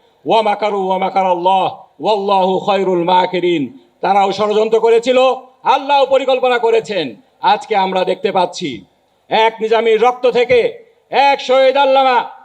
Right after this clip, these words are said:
দেলোয়ার হোসেন সাইদির রক্ত থেকে আজকে হাজারো নিজামী, হাজারো সাইদির জন্ম হয়েছে।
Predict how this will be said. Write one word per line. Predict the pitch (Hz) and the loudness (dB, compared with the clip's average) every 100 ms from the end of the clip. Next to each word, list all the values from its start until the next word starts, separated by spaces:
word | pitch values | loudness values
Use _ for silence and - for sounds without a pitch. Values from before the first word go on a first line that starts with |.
| _ _ _ _ _ _ _ - - 151 | _ _ _ _ _ _ _ -20 -20 -4
দেলোয়ার | 208 269 277 254 | 0 2 4 2
হোসেন | 254 262 247 | 0 -2 -2
সাইদির | 247 240 247 233 | 0 0 0 0
রক্ত | 233 - 226 | -2 -2 -4
থেকে | 208 220 175 - - _ | -2 -2 -2 -4 -14 _
আজকে | - 202 196 214 | 0 0 0 -2
হাজারো | 185 208 208 208 | -2 -2 -2 -2
নিজামী, | 208 214 208 196 156 - _ | -2 -2 -2 -4 -6 -12 _
হাজারো | - 226 226 220 | -2 0 2 0
সাইদির | 208 214 208 208 190 | 0 -2 0 -2 -2
জন্ম | 190 185 | -4 -2
হয়েছে। | 175 170 156 170 127 | 0 0 0 -2 -10